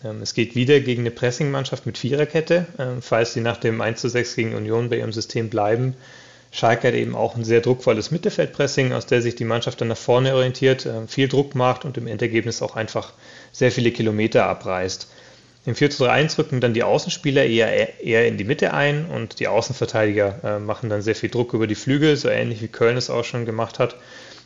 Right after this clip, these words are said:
Und in der Offensive kommt Schalke wiederum übers Umschaltspiel, ähm, überbrücken das Mittelfeld sehr schnell, sie bauen wenig über die Sechser auf und schlagen sehr viele Flanken, ähm, agieren da offensiv einfach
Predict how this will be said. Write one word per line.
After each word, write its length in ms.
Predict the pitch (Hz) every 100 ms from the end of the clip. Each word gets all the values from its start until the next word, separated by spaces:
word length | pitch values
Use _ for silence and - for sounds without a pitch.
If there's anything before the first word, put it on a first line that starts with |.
| _ -
Und 100 | 117
in 100 | 117
der 100 | 120
Offensive 380 | - 113 113
kommt 220 | 113 113 -
Schalke 320 | 113 113 110
wiederum 260 | 113 107
übers 200 | 107 107
Umschaltspiel, 840 | 165 175 127 123 - 127 127 127 131
ähm, 220 | 110 113
überbrücken 400 | 110 98 127 127
das 160 | 110 123
Mittelfeld 460 | 123 - 123 117
sehr 100 | 117
schnell, 480 | - 113 113 117 110
sie 60 | 104
bauen 320 | 107 110 104
wenig 280 | 117 143 139
über 140 | 127
die 80 | 113
Sechser 380 | 117 117 127 113
auf 300 | 113 113 - - - -
und 120 | 117
schlagen 280 | - 113 107
sehr 140 | 101 95
viele 200 | 110 104
Flanken, 520 | - 95 98 98 85 - 98
ähm, 320 | 92 90 90 - _ -
agieren 300 | 104 104 107
da 100 | 107
offensiv 520 | 104 - 104 110 107
einfach 360 | 104 - 120